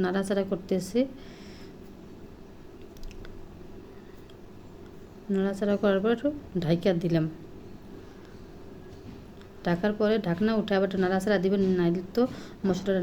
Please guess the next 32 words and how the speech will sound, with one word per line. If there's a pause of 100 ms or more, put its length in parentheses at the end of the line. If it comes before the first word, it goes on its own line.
নিচে (280)
লেগে
যায়, (880)
তো (260)
তরকারির
কালারটা (100)
কালো
হয়ে
যায়।
এটা
কিন্তু
কালো
হবে
না,
কারণ
আমি (500)
নাড়াচাড়া
দিতেছি, (120)
উঠে (160)
ঢাকনা
উঠে
উঠে (120)
নাড়াচাড়া
দিতেছি, (100)
একবারে
বসে
রাখবেন (100)
না। (580)
এই
যে (320)
এবার
কষানো